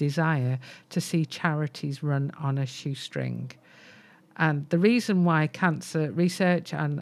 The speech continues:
M S F are incredibly effective is because they are ambitious and well-run professional organisations. They hire talent and buy great services. And fundamentally, I believe that charities deserve the best.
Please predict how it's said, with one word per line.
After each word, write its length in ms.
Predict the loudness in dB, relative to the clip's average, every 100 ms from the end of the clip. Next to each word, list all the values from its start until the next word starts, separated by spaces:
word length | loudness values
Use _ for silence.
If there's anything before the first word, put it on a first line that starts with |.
| -2
M 160 | 0
S 200 | 0 -2
F 200 | -4 -4
are 180 | -2 0
incredibly 640 | 0 -2 0 0 2 0 0
effective 640 | 0 0 0 -2 -6 -6 -6 -16 -8 -2
is 100 | -2
because 340 | -2 -2 -4
they 140 | 0 0
are 100 | 0
ambitious 640 | 0 0 -2 -2 -4 -4 -4
and 200 | 0 2
well-run 500 | 4 2 2 0 0
professional 600 | -2 -6 -6 -6 -6 -6
organisations. 1160 | -2 -2 -2 -2 0 0 -2 -4 -6 -6 -6 -10 -16 -18 -14 0
They 120 | 2
hire 360 | 4 2 2 0
talent 640 | -2 2 2 2 0 0
and 100 | -2
buy 180 | 0 -2
great 320 | 0 -2 -4
services. 800 | -4 -2 -2 -4 -10 -10 -10 -12 _ -20 -20 -20 _
And 200 | 0 2
fundamentally, 640 | 4 4 6 4 2 0 0
I 100 | -2
believe 360 | -2 -2 -2
that 140 | -4 -6
charities 540 | -6 -6 -6 -8 -12
deserve 540 | -8 -8 -4 -4 -4 -8
the 80 | -10
best. 640 | -6 -6 -8 -14 -20